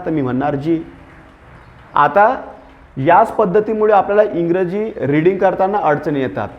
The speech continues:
कारण याला आपण म्हणतो जी, पण याचा जो फोनिक साऊंड आहे तो वेगळा आहे. याचा साऊंड आहे ग, जी ग, जी ग. कारण आपण जे इंग्रजी, अ, वाचण्यासाठी प्रयत्न केला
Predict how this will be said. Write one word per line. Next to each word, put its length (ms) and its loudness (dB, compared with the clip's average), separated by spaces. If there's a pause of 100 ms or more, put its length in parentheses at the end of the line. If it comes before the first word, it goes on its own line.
(240)
कारण 160 2
याला 260 2
आपण 260 2
म्हणतो 480 -2
जी, 560 -2 (200)
पण 140 2
याचा 180 0
जो 160 2
फोनिक 440 -2
साऊंड 340 2
आहे 220 0
तो 380 -6
वेगळा 340 2
आहे. 340 -6
याचा 180 -4
साऊंड 360 -2
आहे 180 0 (200)
ग, 40 6 (1160)
जी 360 0 (280)
ग, 120 0 (680)
जी 300 -2 (340)
ग. 40 4 (600)
कारण 340 4 (340)
आपण 400 2
जे 140 6
इंग्रजी, 680 -2
अ, 420 4
वाचण्यासाठी 600 0
प्रयत्न 400 -2
केला 300 -2